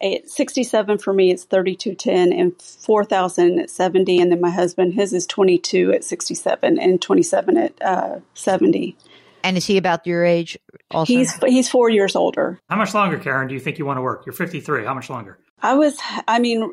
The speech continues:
Speaker 1: either through her high school or college, one of those two. And then I,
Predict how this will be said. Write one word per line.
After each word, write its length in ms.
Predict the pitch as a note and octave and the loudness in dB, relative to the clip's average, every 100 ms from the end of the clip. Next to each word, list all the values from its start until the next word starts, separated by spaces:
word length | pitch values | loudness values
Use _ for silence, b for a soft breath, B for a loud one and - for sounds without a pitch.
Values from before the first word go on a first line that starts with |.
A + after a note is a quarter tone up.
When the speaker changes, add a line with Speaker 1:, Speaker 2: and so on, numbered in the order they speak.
| - | -2
Speaker 1:
either 560 | B3+ B3 A#3 G#3 A#3 - - - | 2 4 2 0 -6 -14 -20 -2
through 220 | B3 D4+ | 2 4
her 200 | - B3+ | 2 -2
high 280 | A#3+ A#3 B3 | 0 0 0
school 240 | - A#3 | -2 0
or 120 | G#3 G3 | 0 0
college, 480 | - F#3 F#3+ F3+ | -2 -2 -4 -4
one 160 | G#3+ G#3+ | -4 -4
of 60 | G3 | -2
those 180 | F#3+ | -4
two. 360 | - F#3+ G3 - | -8 -8 -6 -4
And 140 | - | 0
then 120 | G3 F#3+ | 2 2
I, 160 | F#3 | 0